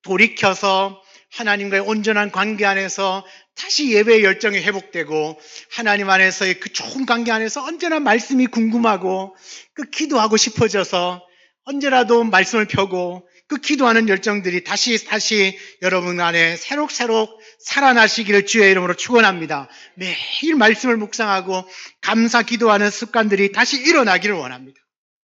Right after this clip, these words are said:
여러분, 이때 찾으셔야 돼요. 돌아가야 한다는 것입니다.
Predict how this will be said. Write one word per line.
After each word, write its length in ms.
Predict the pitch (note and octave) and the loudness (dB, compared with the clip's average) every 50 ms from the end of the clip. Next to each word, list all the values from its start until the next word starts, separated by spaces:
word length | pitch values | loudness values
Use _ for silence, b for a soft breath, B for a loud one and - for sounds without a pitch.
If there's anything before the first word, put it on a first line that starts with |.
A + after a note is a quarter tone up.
| _ _ b b b b b - | _ _ b b b b b -8
여러분, 200 | B3+ C4+ C4+ C4 | -6 -4 -4 -6
이때 320 | B3 - _ - G#3+ G#3 | -6 -6 _ -8 -6 -4
찾으셔야 480 | - - C4+ A#3+ C4 A#3 - G#3 F3 E3 | -2 -2 0 0 0 0 2 0 0 0
돼요. 420 | D3 C3+ B2+ A#2+ A#2 A#2 - _ _ _ _ _ _ _ _ _ _ _ | -4 -6 -8 -10 -12 -18 -20 _ _ _ _ _ _ _ _ _ _ _
돌아가야 480 | - A3+ G#3+ F#3+ E3+ E3 D#3 D#3+ D#3 | -10 -8 -8 -8 -6 -6 -6 -6 -6
한다는 300 | D3 C#3+ C#3 C3+ C3 C#3 | -6 -8 -8 -10 -10 -10
것입니다. 400 | C3+ B2+ - - - B2 B2 _ | -12 -12 -14 -14 -14 _ _ _